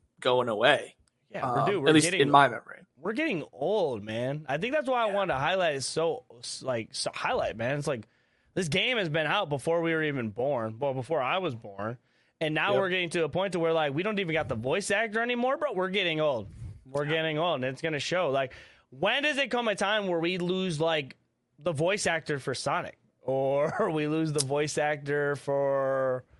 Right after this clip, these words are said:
Speaker 1: Master
Speaker 2: someone
Speaker 1: Chief.
Speaker 2: Yeah, Master Chief. Ah, we're good on that. We're, we ain't gonna be playing the new game anytime soon.
Speaker 1: The Halo
Speaker 2: We're good.
Speaker 1: multiplayer guy.
Speaker 2: Yeah, we're not. I don't think anybody's sweating that one, bud. That game stinks. So, um,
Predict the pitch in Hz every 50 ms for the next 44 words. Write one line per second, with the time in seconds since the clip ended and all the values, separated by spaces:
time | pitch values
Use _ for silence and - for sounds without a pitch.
0 | - - _ _ _ _ - - - - - 123 131 185 180 180 175 - 147 147
1 | 139 123 - - - - - - - - 147 160 175 143 123 123 127 135 151 -
2 | - 135 127 - - 180 175 135 113 - _ _ _ - - - - - - -
3 | 143 131 135 151 165 156 131 120 113 110 110 110 110 113 117 117 127 135 135 139
4 | 143 151 180 185 175 151 131 123 113 117 113 107 117 117 113 113 113 113 117 120
5 | 120 117 117 117 117 117 117 117 113 113 107 120 117 113 110 - 123 117 135 151
6 | 160 156 160 160 147 139 143 143 139 156 139 - 135 127 120 120 120 120 120 120
7 | 120 117 - - - - - _ _ _ _ _ _ _ _ _ - 113 110 113
8 | 117 117 127 131 131 127 127 123 120 120 117 113 - - _ _ _ _ _ _
9 | _ _ _ _ _ _ _ - 139 139 143 135 135 135 127 123 120 120 117 113
10 | 113 110 110 107 - - 123 113 110 110 107 107 107 104 107 107 104 107 107 107
11 | 101 101 - - 120 117 113 117 113 113 110 107 - - - 117 113 104 104 -
12 | - - - _ _ - - - - 120 110 107 104 104 104 104 104 - _ _
13 | - 113 110 110 110 107 107 104 101 95